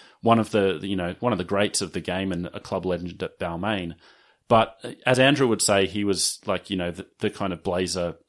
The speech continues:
Brylcreemed official type. And, you know, maybe the last of, of, of his kind, really. Rugby league was going in a different, different direction, and I don't think he was gonna be the man who was gonna be able to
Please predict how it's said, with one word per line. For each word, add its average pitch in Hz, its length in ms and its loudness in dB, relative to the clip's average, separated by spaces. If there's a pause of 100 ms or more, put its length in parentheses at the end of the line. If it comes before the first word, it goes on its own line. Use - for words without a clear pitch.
(380)
Brylcreemed 95 480 0
official 92 400 -4
type. 76 380 -8 (400)
And, 95 380 -2 (200)
you 110 140 -2
know, 101 80 2
maybe 123 280 4
the 92 80 0
last 98 420 2
of, 87 140 -2 (120)
of, 92 220 -2 (120)
of 92 140 -8
his 87 180 -4
kind, 95 400 -4
really. 78 400 -8 (300)
Rugby 113 260 4
league 95 220 0
was 87 160 -4
going 85 300 -4
in 85 80 -2
a 85 80 -4
different, 87 340 -8 (100)
different 87 320 -6
direction, 87 480 -6
and 78 280 -6 (360)
I - 80 -2
don't 101 180 2
think 90 200 -6
he 98 160 0
was 90 160 -2
gonna 90 160 -4
be 87 120 -6
the 82 80 -6
man 80 220 -4
who - 100 -8
was 82 140 -8
gonna 80 180 -6
be 78 160 -6
able 80 220 -6
to 80 300 -6